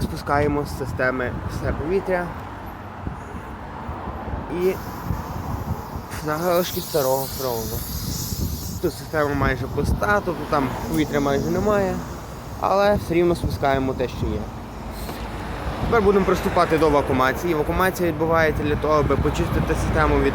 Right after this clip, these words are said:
бруду, конденсату, залишків старого масла. А найосновніше — це створити вакуум для того, аби мог-, ми могли перевірити систему на герметичність. Отже, після вакуумації ми продовжимо. Отже, ми закінчили вакуумувати,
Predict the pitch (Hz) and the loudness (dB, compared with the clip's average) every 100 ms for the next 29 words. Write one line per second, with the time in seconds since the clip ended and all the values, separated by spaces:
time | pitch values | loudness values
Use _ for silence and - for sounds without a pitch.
0 | - 175 180 170 156 139 131 135 135 175 | 2 4 4 2 2 2 2 0 2 2
1 | 170 165 147 131 135 - - 139 135 143 | 2 0 2 2 0 -4 -4 -2 0 0
2 | 165 175 - 165 151 - - - - - | 0 0 0 -4 -2 -4 -6 -8 -6 0
3 | 139 139 139 131 139 147 175 185 208 165 | 2 4 4 2 2 0 0 2 2 0
4 | 160 143 131 139 139 165 170 190 180 156 | -2 -2 -4 0 0 0 0 2 2 0
5 | 143 135 143 139 131 123 127 131 123 135 | 0 0 0 2 0 0 0 0 0 2
6 | 131 123 127 123 131 147 143 143 - - | 2 2 2 2 2 2 2 0 -2 0
7 | 120 117 117 113 113 113 117 117 135 - | 0 0 -2 -4 -4 -6 -6 -6 -8 -8
8 | - - - - 131 131 123 135 127 - | -4 -2 -2 -2 0 0 0 0 0 2
9 | 175 170 - - - - - - 69 71 | 2 2 2 2 2 -2 -6 -6 -6 -6
10 | - - - - - - - - - - | -10 -14 -16 -18 -20 -18 -12 -8 -6 -2
11 | 151 151 131 131 147 143 - 151 143 131 | 4 4 4 4 4 2 0 2 4 4
12 | 127 143 151 175 185 196 | 4 4 6 4 4 2